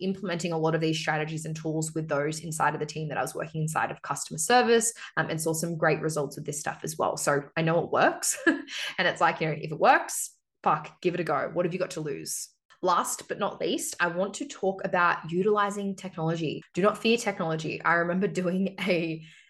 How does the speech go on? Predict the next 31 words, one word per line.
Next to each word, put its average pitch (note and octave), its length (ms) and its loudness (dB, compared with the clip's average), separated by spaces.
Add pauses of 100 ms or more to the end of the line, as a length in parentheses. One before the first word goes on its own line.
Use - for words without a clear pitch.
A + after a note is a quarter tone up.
(120)
assignment F#3 540 -2
in F#3+ 100 0
school E3+ 460 -2
about F3 260 2
emerging D#3+ 440 2
technologies E3 840 -4
that, D3+ 340 4 (420)
you A3 60 -2
know A#3 100 -2
what, B3+ 220 -4
I'm F#3 80 -2
gonna F#3 120 0
flex. - 600 -2 (460)
I D#3 120 -6
think F#3 160 2
I F#3 80 4
got, E3 160 4
like, D3+ 260 2 (460)
really, D#3+ 320 4
really D#3 240 0
good D#3 180 -4
marks. G3+ 420 -4
I E3+ 80 0
know E3+ 120 0
I E3+ 140 2
won D#3+ 300 -2
some D#3+ 180 -6
award D3+ 420 -2
for D3+ 320 -2 (240)
this D#3 180 -6
particular, D3+ 720 0